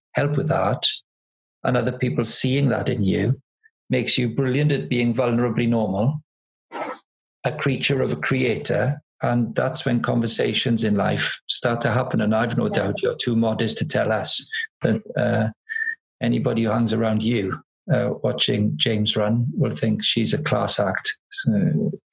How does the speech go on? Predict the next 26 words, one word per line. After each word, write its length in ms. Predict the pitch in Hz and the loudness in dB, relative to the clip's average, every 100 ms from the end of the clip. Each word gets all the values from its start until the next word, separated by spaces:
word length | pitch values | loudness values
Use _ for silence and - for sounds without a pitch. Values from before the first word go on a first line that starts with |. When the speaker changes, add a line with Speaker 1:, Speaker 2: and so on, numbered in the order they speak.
| - - - | -2 0 -2
Speaker 1:
it's 160 | 123 143 | -4 -2
a 40 | |
marvelous 520 | 131 135 135 127 120 - | 0 2 2 0 0 0
thing. 200 | 107 104 | 0 0
Thanks 420 | 143 143 143 - | 2 2 2 0
for, 380 | 143 120 - - - - - - - | 2 0 -2 -4 -2 0 -2 -4 -2
thanks 240 | 139 - | 0 0
for 100 | 139 | 0
being 300 | 147 127 120 | 0 2 2
a 60 | 117 | 0
great 520 | - 135 131 120 - | -2 0 0 0 -2
example 760 | 110 - 117 110 104 82 - - _ | -2 0 0 0 -2 -4 -4 -10 _
of 100 | 113 | -2
what 160 | 117 113 | 0 0
it 100 | 107 | 0
is 220 | 113 - | 0 0
to 100 | 120 | 0
go 180 | 117 117 | 0 0
after 240 | 110 - | -2 -4
the 160 | 117 117 | -2 0
ethnic, 580 | - - 123 - - - _ _ - - - | 0 -2 -2 -2 -4 -6 _ _ -2 0 0
to 300 | - - - | 0 -4 -6
belong 540 | 104 123 120 127 135 135 | -2 0 2 2 2 2
to 100 | 117 | 0
the 140 | 117 | 0
ethnic 600 | 110 - 113 104 - - | 0 0 0 0 0 -2